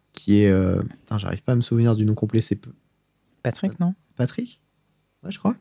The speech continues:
Speaker 2: Il me
Speaker 1: Bon.
Speaker 2: semble.
Speaker 1: Et, euh, qui, enfin, ils étaient un peu sur la même longueur d'onde, et derrière, L S V a rajouté, euh, « Je suis d'accord avec tout ce que Backstorm a dit. »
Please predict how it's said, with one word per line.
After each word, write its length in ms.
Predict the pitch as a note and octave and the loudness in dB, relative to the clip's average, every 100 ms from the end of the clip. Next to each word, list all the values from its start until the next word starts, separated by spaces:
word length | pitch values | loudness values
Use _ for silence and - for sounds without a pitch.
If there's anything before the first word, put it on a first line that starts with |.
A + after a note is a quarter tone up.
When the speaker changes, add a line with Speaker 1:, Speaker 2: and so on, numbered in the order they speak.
| - | -10
Speaker 2:
Il 80 | - | -4
me 100 | A2 | -2
Speaker 1:
Bon. 80 | G2+ | 0
Speaker 2:
semble. 280 | G2 A#2+ D3 - _ _ _ _ _ _ _ _ _ | -2 -4 -6 -18 _ _ _ _ _ _ _ _ _
Speaker 1:
Et, 200 | A#2 A#2+ A2 | 6 8 8
euh, 1000 | G#2 G2+ G#2 G2+ G2+ G2+ G2+ G2+ G2+ - - _ _ _ | 6 6 6 6 6 6 4 4 2 0 -6 _ _ _
qui, 320 | - G#2 G2+ G#2 | 0 2 2 2
enfin, 200 | G#2 G2+ | 2 4
ils 140 | G#2+ | 4
étaient 100 | G#2+ | 4
un 80 | A2+ | 4
peu 140 | B2 | 4
sur 140 | A#2+ A#2+ | 6 6
la 60 | |
même 180 | A2+ A2+ | 6 4
longueur 320 | A2+ A2+ G#2 | 4 4 4
d'onde, 300 | A2+ B2 C#3 | 4 4 6
et 80 | A#2+ | 6
derrière, 300 | G#2+ G#2+ A#2+ | 8 8 8
L 60 | A2+ | 6
S 120 | G#2+ | 6
V 80 | A#2+ | 6
a 80 | A#2 | 6
rajouté, 460 | G#2+ A2 A2 A#2+ | 6 2 4 6
euh, « 140 | A2 G2+ | 8 6
Je 60 | - | 2
suis 100 | G#2+ | 2
d'accord 260 | G#2+ A#2+ | 4 6
avec 120 | G2+ A#2+ | 4 2
tout 120 | - | -6
ce 60 | |
que 100 | - | 2
Backstorm 580 | A2+ A2+ A2 G#2+ - G#2+ | 2 4 2 2 2 4
a 60 | G#2+ | 4
dit. » 260 | G2+ G#2 | 4 0